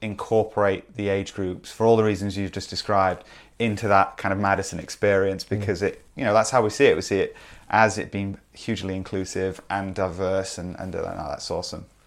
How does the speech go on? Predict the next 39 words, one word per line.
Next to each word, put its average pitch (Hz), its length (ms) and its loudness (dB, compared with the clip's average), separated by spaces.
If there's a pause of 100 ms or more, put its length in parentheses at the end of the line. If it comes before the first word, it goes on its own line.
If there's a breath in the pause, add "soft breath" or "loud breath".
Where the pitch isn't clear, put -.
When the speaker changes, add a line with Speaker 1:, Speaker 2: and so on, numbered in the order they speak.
(380 loud breath)
Speaker 2:
I 190 100 6
think 165 220 4
so. 117 260 2
I 139 60 4
think 175 300 2
as 143 120 2
well, 104 480 4
it, 120 260 0
um, 120 460 0 (600 soft breath)
it 165 160 2
is, 185 280 4
it, 170 180 -2
it, 143 140 -8 (380)
they're 165 160 6
not 196 220 6
stupid, 165 400 4
CrossFit, - 380 -8
as 117 100 -4
well. 135 140 4
I 113 40 0
think 147 260 2
they, 135 200 6
one, 143 420 4
one, 135 300 4
you 123 100 -2
know, 120 120 -2
it 113 260 -2
showcases 120 800 2
the, 110 200 -4 (220)
the 110 120 -4 (140)
diversity 107 840 -2
and, 104 220 -6
and 104 220 -6
the 98 100 -6
sort 101 320 -8
of - 140 -18
broadness 107 640 -2
of, 101 160 -8
uh, 101 180 -6